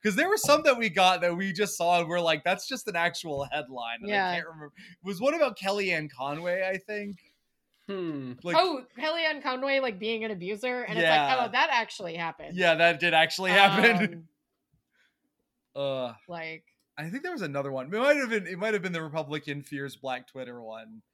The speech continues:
Speaker 1: Um, but yeah, no, it was fun. We played a few rounds of that. Uh, Elise absolutely dominated that first game.
Speaker 3: Oh, absolutely, yeah.
Speaker 1: Um,
Speaker 2: Oh,
Speaker 1: and
Speaker 2: yeah, I
Speaker 1: then
Speaker 2: did.
Speaker 1: you won the second one, right?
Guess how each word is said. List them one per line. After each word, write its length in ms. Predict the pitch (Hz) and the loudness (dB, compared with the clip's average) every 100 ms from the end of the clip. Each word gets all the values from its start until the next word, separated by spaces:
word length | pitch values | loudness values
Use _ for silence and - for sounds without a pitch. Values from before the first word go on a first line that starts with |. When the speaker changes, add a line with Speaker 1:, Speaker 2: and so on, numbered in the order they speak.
| _ _ _ _ _ _ _ _ _ _ _ _ _ _ _ _ _ _ _ - | _ _ _ _ _ _ _ _ _ _ _ _ _ _ _ _ _ _ _ -8
Speaker 1:
Um, 720 | 151 139 135 127 120 113 - - | -2 -2 0 -2 -4 -12 -16 -10
but 80 | 175 | -2
yeah, 280 | 156 113 101 175 | 0 -2 -8 -8
no, 160 | 220 | -6
it 40 | 233 | -4
was 120 | 254 | -6
fun. 360 | - 285 113 98 _ _ _ _ - | -6 -6 -6 -12 _ _ _ _ -20
We 60 | |
played 220 | 147 185 165 | -14 -10 -10
a 40 | |
few 200 | 170 160 | -10 -8
rounds 340 | 151 127 127 | -6 -6 -8
of 80 | 123 | -14
that. 340 | 117 113 131 - _ _ _ _ _ _ _ | -10 -8 -8 -10 _ _ _ _ _ _ _
Uh, 160 | 147 143 | -4 -4
Elise 500 | 151 147 226 277 - - | -4 -4 -4 -4 -6 0
absolutely 680 | 165 165 - 165 156 143 131 | 0 0 -2 -4 -4 -6 -8
dominated 600 | 131 123 131 120 113 113 | -6 -6 -8 -10 -10 -12
that 200 | 110 - | -12 -12
first 260 | 123 120 | -12 -12
game. 440 | - 107 95 92 90 _ _ _ _ _ _ - | -12 -10 -10 -14 -20 _ _ _ _ _ _ 2
Speaker 3:
Oh, 200 | 202 175 | 4 8
absolutely, 680 | 143 139 - 131 131 120 113 | 6 4 -8 -14 -14 -14 -14
yeah. 220 | 117 113 117 135 _ _ | -14 -14 -18 -20 _ _
Speaker 1:
Um, 480 | 139 123 117 110 107 | -8 -6 -8 -10 -16
Speaker 2:
Oh, 40 | 185 | -14
Speaker 1:
and 100 | 180 | -10
Speaker 2:
yeah, 140 | 226 | -8
I 20 | |
Speaker 1:
then 300 | 190 135 135 | -6 -6 -6
Speaker 2:
did. 80 | 139 | -6
Speaker 1:
you 100 | 190 | -4
won 200 | 330 392 | -4 -6
the 60 | 214 | -8
second 340 | - 220 143 | -6 -6 -6
one, 180 | 104 95 | -12 -14
right? 240 | 104 131 | -12 -12